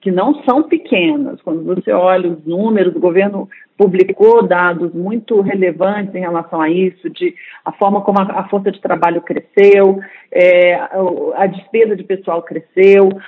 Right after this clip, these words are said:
a baixa qualidade do, do serviço público percebido pela população.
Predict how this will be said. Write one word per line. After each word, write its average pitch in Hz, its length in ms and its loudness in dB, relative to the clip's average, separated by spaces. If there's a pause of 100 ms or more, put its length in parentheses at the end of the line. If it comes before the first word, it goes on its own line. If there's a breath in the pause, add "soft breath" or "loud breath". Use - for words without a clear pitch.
(120)
a 185 160 -2
baixa 226 580 -2
qualidade 190 800 -6
do, 175 380 -4
do 175 220 -6
serviço 180 400 -2
público 180 560 0
percebido 185 800 -2
pela 160 220 -2
população. 185 960 -4